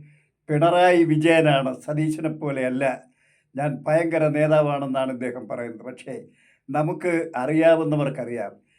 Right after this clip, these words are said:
ഇദ്ദേഹം പണം സമ്പാദിക്കാൻ മാത്രം ജീവിക്കുന്ന ഒരു പെറ്റി ബൂർഷയാണ്. അത് അറിയണമെങ്കിൽ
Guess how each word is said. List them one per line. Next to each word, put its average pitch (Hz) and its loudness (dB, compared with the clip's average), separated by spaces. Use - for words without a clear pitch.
ഇദ്ദേഹം 147 -4
പണം 165 0
സമ്പാദിക്കാൻ 160 2
മാത്രം 156 -2
ജീവിക്കുന്ന 135 -4
ഒരു 151 -2
പെറ്റി 165 -2
ബൂർഷയാണ്. 135 -4
അത് 131 -8
അറിയണമെങ്കിൽ 156 0